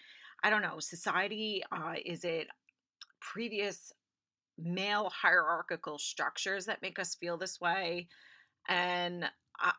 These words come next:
I don't know, maybe it's just history in general, and this is the way it was, and we're still kind of, like, trying to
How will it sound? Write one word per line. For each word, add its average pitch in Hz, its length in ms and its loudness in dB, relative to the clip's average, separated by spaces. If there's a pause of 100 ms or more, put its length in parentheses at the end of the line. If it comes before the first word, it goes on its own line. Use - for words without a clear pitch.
I 214 100 8
don't 233 120 2
know, 233 180 4
maybe 190 280 -2
it's 240 140 -2
just 220 180 -4
history 202 480 -4
in 202 80 -8
general, 175 400 -2
and 170 100 -8
this 151 160 -6
is 170 80 -10
the 180 60 -6
way 165 160 -2
it - 100 -4
was, 190 240 0
and 151 140 -10
we're 156 60 -10
still 175 220 -4
kind 165 280 -6
of, 147 100 -10
like, 123 180 -8
trying 165 340 -6
to 147 200 -2